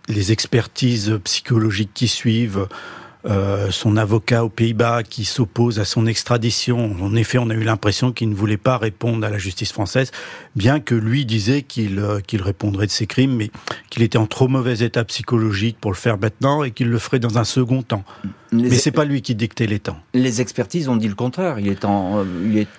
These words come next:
Speaker 2: dans un état psychologique, euh, des plus corrects.
Speaker 1: Il, il a des problèmes, il a des failles, il a des troubles psychologiques, mais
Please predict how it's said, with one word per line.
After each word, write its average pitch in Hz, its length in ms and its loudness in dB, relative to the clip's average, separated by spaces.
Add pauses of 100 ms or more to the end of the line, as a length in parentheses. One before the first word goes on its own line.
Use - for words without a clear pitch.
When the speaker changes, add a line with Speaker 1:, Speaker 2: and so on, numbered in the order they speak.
(140)
Speaker 2:
dans 104 240 2
un 110 80 2
état 110 220 -2
psychologique, 107 720 -2
euh, 90 260 -2 (160)
des 95 140 -2
plus 104 180 -6
corrects. 107 480 -4 (140)
Speaker 1:
Il, 131 360 -2
il 123 200 2
a 165 80 0
des 117 100 -2
problèmes, 113 400 -2
il 110 140 0
a 104 80 0
des 95 100 -2
failles, 135 400 -2
il - 140 -8
a 104 40 -2
des 95 140 -6
troubles 117 300 -4
psychologiques, 117 760 -4 (160)
mais 95 280 -2